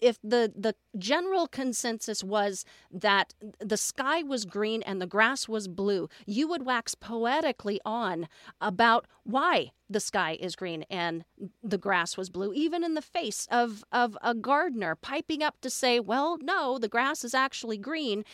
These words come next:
Here are my credentials and expertise and academic history of studying all varieties of grass." And you would continue to harp on that the sky is green and downplay the millions of people staring up at it, clearly seeing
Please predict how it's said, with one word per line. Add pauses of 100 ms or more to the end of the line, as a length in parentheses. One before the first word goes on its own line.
(140)
Here
are
my
credentials
and
expertise (240)
and
academic
history
of
studying
all
varieties
of
grass." (220)
And
you
would
continue (140)
to
harp
on (400)
that
the
sky
is
green
and
downplay
the
millions
of
people
staring
up
at
it,
clearly
seeing